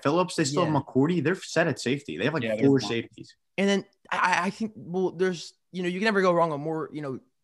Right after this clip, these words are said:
Speaker 2: defensive back depth. I think we've seen that, like, a time and time again.
Speaker 1: Hundred percent. And a lot of teams,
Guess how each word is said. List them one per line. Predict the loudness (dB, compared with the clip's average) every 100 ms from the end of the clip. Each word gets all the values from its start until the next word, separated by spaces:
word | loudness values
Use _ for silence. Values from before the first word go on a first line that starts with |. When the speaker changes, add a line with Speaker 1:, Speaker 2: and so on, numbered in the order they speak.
| -14
Speaker 2:
defensive | -6 -2 -2 2
back | 2 2 -2
depth. | -8 -8
I | -8
think | -4 -2
we've | -4
seen | -4
that, | -6 -6 -10
like, | -14
a |
time | -8 -4 -4
and | -2
time | -4
again. | -2 -2
Speaker 1:
Hundred | 0
percent. | 0 0 0
And | 2
a |
lot | 4 4
of | 2
teams, | 0 2 2 -2